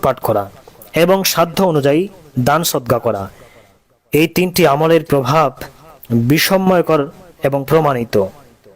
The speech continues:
কোনো নির্দিষ্ট নিয়মের দরকার নেই, নিজের সময় সুযোগ ও পছন্দ মতো আমল করবেন।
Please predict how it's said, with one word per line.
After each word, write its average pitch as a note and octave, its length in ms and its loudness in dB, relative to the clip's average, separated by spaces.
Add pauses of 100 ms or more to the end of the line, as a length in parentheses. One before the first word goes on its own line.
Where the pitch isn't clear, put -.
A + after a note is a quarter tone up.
(140)
কোনো C#3+ 180 0
নির্দিষ্ট D3+ 460 0 (160)
নিয়মের E3+ 360 2
দরকার D3+ 340 0
নেই, D#3+ 160 0 (480)
নিজের E3 360 2 (140)
সময় D3 280 0
সুযোগ F3+ 380 0 (380)
ও - 40 -2 (100)
পছন্দ F3 400 0
মতো C3+ 240 -2
আমল A#2 220 -2
করবেন। G#2 360 -2